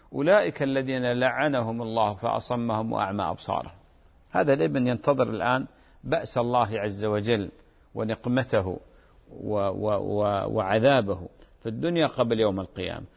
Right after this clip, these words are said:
و-، ولا يعتقد بأن العذاب قتل مثلًا، أو مثلًا حريق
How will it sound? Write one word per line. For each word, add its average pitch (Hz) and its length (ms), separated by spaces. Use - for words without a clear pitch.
و-، 175 200
ولا 180 400
يعتقد 156 520
بأن 127 220
العذاب 117 500
قتل 143 300
مثلًا، 110 480
أو 123 160
مثلًا 113 460
حريق 117 600